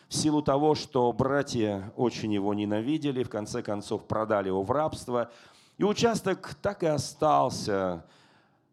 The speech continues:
откровенно говоря, востребованным только следующими, следующими поколениями, лет так это через четыреста.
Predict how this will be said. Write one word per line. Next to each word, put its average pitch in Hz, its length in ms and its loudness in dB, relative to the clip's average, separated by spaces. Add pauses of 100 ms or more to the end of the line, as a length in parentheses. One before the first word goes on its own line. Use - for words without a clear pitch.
(200)
откровенно 165 420 2
говоря, 139 560 4 (140)
востребованным 143 760 2
только 139 260 2
следующими, 175 1040 2
следующими 151 640 0
поколениями, 147 680 0
лет 160 180 0
так 147 200 -4
это 143 240 -4 (120)
через 135 400 -6
четыреста. 87 1000 -6